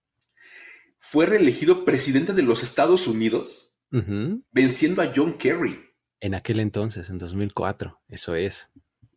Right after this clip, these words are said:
Speaker 1: Imagínense nada más de cuándo estamos hablando.
Speaker 2: Todavía, sí, sí, sí. No, ahora
Speaker 1: Otra
Speaker 2: ya George
Speaker 1: época.
Speaker 2: Bush. No, no, ya.
Speaker 1: Ahora,
Speaker 2: <laughs>
Speaker 1: esta me encanta.
Speaker 2: A ver.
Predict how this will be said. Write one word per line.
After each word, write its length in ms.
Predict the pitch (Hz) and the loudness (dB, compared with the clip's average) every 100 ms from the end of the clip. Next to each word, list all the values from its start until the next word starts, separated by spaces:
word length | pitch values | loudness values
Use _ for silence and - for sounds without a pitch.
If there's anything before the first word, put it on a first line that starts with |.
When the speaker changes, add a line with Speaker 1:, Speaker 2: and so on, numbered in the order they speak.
| - | -4
Speaker 1:
Imagínense 600 | 156 170 - 294 339 262 | -2 -2 0 2 4 2
nada 200 | 277 285 | 2 2
más 180 | 247 262 | 2 0
de 140 | - | -2
cuándo 180 | 254 247 | -4 -2
estamos 340 | - 240 262 | -2 -4 -2
hablando. 680 | 151 139 226 196 - - _ | 0 0 0 -2 -4 -10 _
Speaker 2:
Todavía, 640 | 107 104 104 98 95 87 - | -4 -2 -2 -2 -4 -8 -14
sí, 260 | - 98 104 | -12 -8 -8
sí, 140 | - | -10
sí. 280 | - 92 - _ _ - | -12 -14 -16 _ _ -12
No, 200 | 110 107 | -6 -2
ahora 180 | 98 | 0
Speaker 1:
Otra 140 | 92 95 | 2 4
Speaker 2:
ya 60 | |
George 200 | 95 90 | 2 0
Speaker 1:
época. 100 | - | -2
Speaker 2:
Bush. 160 | 95 - - _ _ _ _ | -4 -6 -18 _ _ _ _
No, 120 | 85 | -8
no, 140 | 85 - - | -8 -10 -6
ya. 220 | 87 85 _ _ _ _ - 151 | -6 -6 _ _ _ _ -2 -2
Speaker 1:
Ahora, 360 | 123 123 117 - | 0 0 0 -2
Speaker 2:
<laughs> 800 | 131 - _ _ - - - - | -8 -10 _ _ -20 -20 -8 -4
Speaker 1:
esta 180 | 147 170 | 0 2
me 100 | 113 | 2
encanta. 520 | 101 120 110 - - _ _ _ _ _ _ | 0 -2 -2 -4 -14 _ _ _ _ _ _
Speaker 2:
A 160 | - 82 | -10 -8
ver. 200 | 87 | -10